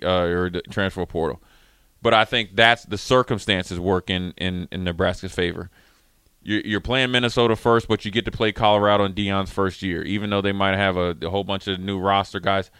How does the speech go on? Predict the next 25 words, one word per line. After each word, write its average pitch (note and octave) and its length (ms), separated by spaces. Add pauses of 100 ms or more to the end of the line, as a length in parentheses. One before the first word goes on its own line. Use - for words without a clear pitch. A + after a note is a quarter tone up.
(200)
They A2+ 140
don't G2+ 180
have G#2 260
any G2 180
continuity, F#2+ 560
so G2+ 140
you're F#2+ 100
not. G2+ 280 (420)
And B2 100
they C#3+ 80
were C3+ 100
one C3+ 180
and B2 140
eleven A2+ 340
last F2+ 300
year. - 300
There's A2+ 160
still C#3 340
that A#2 260
one A2+ 200
and A#2 80
eleven A2 320
in G2+ 120
their F#2+ 120
program. G2+ 540